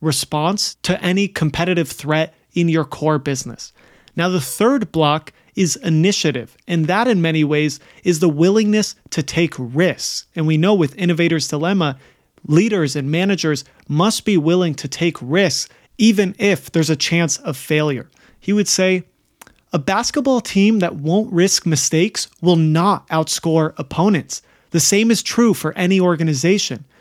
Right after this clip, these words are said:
Don't live in fear of making a mistake. Failure to act is often the biggest failure of all." I saw that very similar to Pixar's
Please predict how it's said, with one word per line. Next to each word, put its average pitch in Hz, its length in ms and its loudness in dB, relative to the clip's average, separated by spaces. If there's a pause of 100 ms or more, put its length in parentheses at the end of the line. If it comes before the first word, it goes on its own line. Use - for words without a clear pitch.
(200)
Don't 220 260 2
live 220 220 4
in 185 80 2
fear 220 400 2
of 143 160 -4
making 190 340 0
a 180 60 2
mistake. 165 640 -2 (240)
Failure 240 560 0
to 208 260 -6
act 196 460 -4
is 185 160 0
often 185 460 0
the 156 80 2
biggest 165 520 0
failure 160 560 0
of 139 260 -6
all." 147 400 -2 (920)
I 226 120 0
saw 233 200 2
that 190 220 -2
very 208 360 2
similar 196 640 2
to 160 220 -4
Pixar's 185 640 0